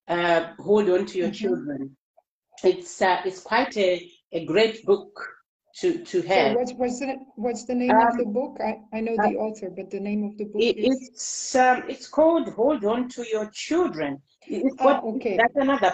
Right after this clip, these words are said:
Speaker 1: part of it.
Speaker 2: Yeah.
Speaker 1: Yeah,
Speaker 2: Yeah,
Speaker 1: it
Speaker 2: there is another part of it. I know the book, yeah. I mean, I don't have it, but I, I took note, yeah.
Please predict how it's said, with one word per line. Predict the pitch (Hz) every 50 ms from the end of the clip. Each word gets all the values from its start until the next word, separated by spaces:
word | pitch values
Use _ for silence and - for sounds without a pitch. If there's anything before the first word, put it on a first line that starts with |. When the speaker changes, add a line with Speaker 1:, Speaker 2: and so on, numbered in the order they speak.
| -
Speaker 1:
part | - 240 220 226 -
of | 190 - - -
it. | 135 120 - - - - - - _ _ _ _ _ - - - _ _ _ _ _ _ _ -
Speaker 2:
Yeah. | 220 233 214 - - - - _ _ _ _ _ _ -
Speaker 1:
Yeah, | 185 202
Speaker 2:
Yeah, | 220 214
Speaker 1:
it | 240
Speaker 2:
there | 226 226
is | 226 208
another | 247 226 220 208 202 202 202
part | - 226 208 190 185
of | 214 196
it. | 196 -
I | 208 208
know | 214 220 214 208
the | 196 190
book, | 170 180 170 165 - -
yeah. | 220 196 175 175 - 214
I | 226
mean, | 254 240 226
I | 220 214
don't | 214 220 220 208
have | 208 220 190 190
it, | 185 180 180
but | 196 190 190
I, | 185 185 185 190 - - 202
I | 196 - -
took | 220 208 -
note, | 202 185 180 185 185 - - -
yeah. | 208 190 180 -